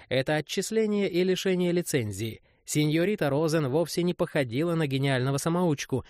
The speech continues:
Она точно отрабатывала чужую схему, а трактат со столь опасными знаниями не купишь в книжной лавке.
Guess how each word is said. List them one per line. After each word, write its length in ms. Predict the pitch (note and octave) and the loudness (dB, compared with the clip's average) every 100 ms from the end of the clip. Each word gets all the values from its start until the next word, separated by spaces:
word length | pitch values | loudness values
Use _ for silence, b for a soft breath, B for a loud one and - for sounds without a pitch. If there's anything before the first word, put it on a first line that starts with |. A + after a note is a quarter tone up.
| B B | B B
Она 340 | - A2 C3+ C#3 | -6 -2 -2 -2
точно 520 | D3 D3 - C3+ A#2 | -2 -2 -4 -6 -4
отрабатывала 640 | A2+ A2+ A#2+ C#3+ C#3+ D3 | -4 -4 -4 -4 -4 -4
чужую 360 | C#3+ D3+ E3 D#3+ | -2 -2 -2 -2
схему, 460 | - G#3+ F3+ A2+ - - | 0 0 2 -2 -6 -4
а 200 | A#2 A#2+ | -2 0
трактат 500 | C#3+ C#3 - G3 - | 0 0 2 0 2
со 120 | D3+ | 0
столь 240 | - D#3+ | 2 2
опасными 500 | C#3+ D#3 D3 - D3 | 4 2 0 0 0
знаниями 580 | B2+ C3 E3+ F3+ E3+ E3 | 2 2 2 4 4 4
не 200 | D3+ D3+ | 4 2
купишь 480 | - C3+ C#3+ D#3+ - | 2 -2 -2 -4 -6
в 80 | - | -6
книжной 440 | E3+ D#3 G#2 B2 | -2 0 0 -2
лавке. 420 | C3 G2+ - F#2+ | -2 -2 -6 -12